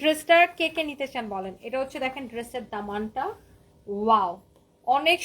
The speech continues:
সুন্দর। এটা হচ্ছে নিচের দিকে এরকম করে টার্সেল করা আছে। ভীষণ সুন্দর একটা ড্রেস। এটা হচ্ছে দেখেন ড্রেসের নেকটা, হ্যাঁ? এরকম করে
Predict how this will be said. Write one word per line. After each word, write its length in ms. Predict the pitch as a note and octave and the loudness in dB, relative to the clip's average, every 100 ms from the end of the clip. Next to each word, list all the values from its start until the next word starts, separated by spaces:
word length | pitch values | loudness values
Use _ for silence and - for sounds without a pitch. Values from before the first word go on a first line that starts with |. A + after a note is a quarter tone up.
| - | -6
সুন্দর। 300 | D4 C#4 F4 D4+ | -6 -2 -2 0
এটা 120 | C4 B3+ | 0 0
হচ্ছে 160 | C4 C#4 | -2 -4
নিচের 220 | B3+ C#4 B3 | -6 -6 -8
দিকে 140 | B3+ B3+ | -2 -2
এরকম 220 | B3 B3 B3 | -2 -4 -2
করে 140 | B3 B3+ | -2 -2
টার্সেল 360 | A3 A3 C4+ C4 C4 | -6 -6 -4 -4 0
করা 180 | B3 A3+ | 0 0
আছে। 200 | A3+ C4 F#4 _ _ - - - - | -4 -10 -10 _ _ -20 -14 -14 -12
ভীষণ 280 | A#3 D#4+ D#4+ D#4+ | -10 -6 -6 -8
সুন্দর 220 | D4 C4+ B3 | -8 -4 -4
একটা 140 | B3 A3 | -6 -8
ড্রেস। 200 | A3+ D#4 A#3 | -8 -6 -6
এটা 100 | A#3 | -6
হচ্ছে 160 | A#3 A#3+ | -8 -6
দেখেন 180 | A#3 A#3+ A3 | -8 -8 -12
ড্রেসের 360 | G#3 G#3 D4 C4 G3 | -12 -12 -12 -10 -10
নেকটা, 340 | F#3+ _ F#3 F#3 | -12 _ -16 -10
হ্যাঁ? 160 | C#4 F#4+ _ _ _ - A#3 | -10 -10 _ _ _ -2 0
এরকম 260 | C4+ D4+ C#4 | 0 -4 -4
করে 160 | D4 | 0